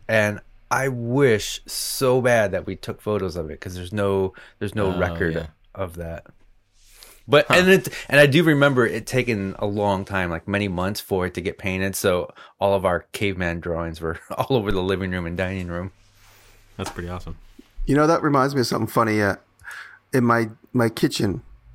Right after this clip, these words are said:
Speaker 3: my dad made the table that's there. It's, it's like an old school sort of trestle table, and, uh, kinda like a classical, like, farmhouse table. And me and my brothers and sisters were, were small enough we'd be underneath the table. We drew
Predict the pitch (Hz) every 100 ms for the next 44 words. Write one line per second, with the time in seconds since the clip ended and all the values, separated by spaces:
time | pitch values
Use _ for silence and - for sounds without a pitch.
0 | _ - 110 107 117 117 117 104 107 127
1 | 123 104 95 - - 101 101 110 - -
2 | - 107 110 104 104 - 104 107 - 98
3 | 98 - 113 113 - 104 92 92 - -
4 | - _ 113 110 101 104 - _ _ _
5 | _ - 117 110 107 - - 110 98 -
6 | - 98 101 - 98 110 110 - - 113
7 | 110 - 107 95 92 - _ - _ 135
8 | 120 127 131 120 107 117 113 117 110 107
9 | 131 - 117 110 107 - 107 - 110 110
10 | 110 107 107 104 107 110 98 113 113 -
11 | 120 107 101 117 135 127 120 117